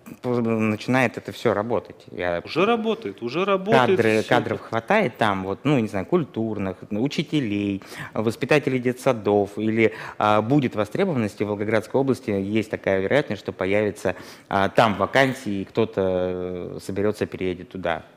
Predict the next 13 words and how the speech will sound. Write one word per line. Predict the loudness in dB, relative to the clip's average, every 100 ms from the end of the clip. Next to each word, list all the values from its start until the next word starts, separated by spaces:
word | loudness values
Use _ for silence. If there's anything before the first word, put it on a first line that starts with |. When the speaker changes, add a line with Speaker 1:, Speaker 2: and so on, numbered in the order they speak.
| -8
Speaker 2:
Ну, | -6
вы | -2
знаете, | -2 2
вакансии, | 0 0 -4 -2 -2 0 2 0 0 -2 -4 -6 -10 -8
э, |
точнее, | -4 0 0
специалистов | -2 -4 2 2 2 -6 -2
там | -2
хватает, | 0 -2 2 4 4 2 -2 -18 -20 -10
но | -8
все | -2 2
равно | 2 2 2
они, | 2 0 -2 -4